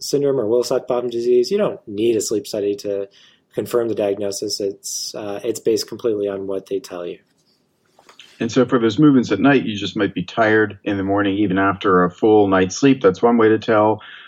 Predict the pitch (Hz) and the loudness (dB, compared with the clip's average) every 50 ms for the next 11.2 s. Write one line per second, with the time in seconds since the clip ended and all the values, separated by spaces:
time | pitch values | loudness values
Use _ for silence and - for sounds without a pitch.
0 | - - - 127 135 139 139 131 135 123 113 107 98 92 104 98 87 85 - 107 | -12 -2 2 6 6 6 6 4 4 2 2 2 2 0 0 -2 -2 0 0 0
1 | 113 117 - 85 _ _ _ - 110 101 95 101 98 95 90 92 95 104 104 113 | 0 0 -2 -6 _ _ _ -4 -4 -2 -2 -4 -6 -6 -6 -6 -2 0 4 4
2 | 117 113 107 98 - 104 101 101 101 95 98 98 95 95 95 95 95 92 92 92 | 4 4 2 0 -4 -6 -4 -2 -2 0 2 2 2 2 2 2 2 0 0 0
3 | 92 90 92 92 90 87 - - - 92 87 - - 104 98 98 95 95 95 95 | 0 0 0 -2 -2 -4 -4 0 2 2 2 0 -4 -2 -2 -2 -2 -2 -4 -4
4 | 98 95 - - 101 95 - - 90 - - - - - - 80 73 71 73 76 | -4 -4 -6 -6 -8 -6 -6 -6 -6 -4 -4 -4 -4 -6 -12 -12 -10 -10 -10 -10
5 | 76 73 73 69 - - - - - 110 104 104 101 - - 170 - - 147 151 | -8 -8 -8 -8 -10 -12 -10 -4 -2 2 2 4 4 2 0 -2 -6 -6 -2 0
6 | 156 160 165 156 147 139 - 95 95 95 92 95 95 92 92 92 90 - 90 90 | 2 4 4 4 4 2 2 2 2 0 0 -2 -2 -4 -4 -4 -4 -4 -6 -4
7 | 95 90 87 87 - _ - 107 104 - - - - - - 92 90 - 92 87 | -2 -2 -2 -4 -6 _ -10 -10 -10 -10 -10 -10 -8 -6 -4 -4 -4 -2 -2 -2
8 | 87 85 82 80 82 80 78 76 - - 90 92 92 80 - - - - - - | -2 -2 -2 -2 -2 -2 -2 -2 -2 0 2 2 2 2 0 -4 -8 -14 -20 -20
9 | _ - - - - - - - - - 113 113 113 110 110 110 107 110 - - | _ -20 -20 -20 -20 -20 -20 -12 -4 0 0 2 2 2 0 0 -2 -6 -12 -16
10 | - - 127 123 131 131 131 117 117 120 107 92 - - - - - 131 127 120 | -12 -4 0 2 2 4 2 2 2 2 2 2 0 -2 -8 -2 4 6 8 8
11 | 120 120 117 - | 8 6 4 -2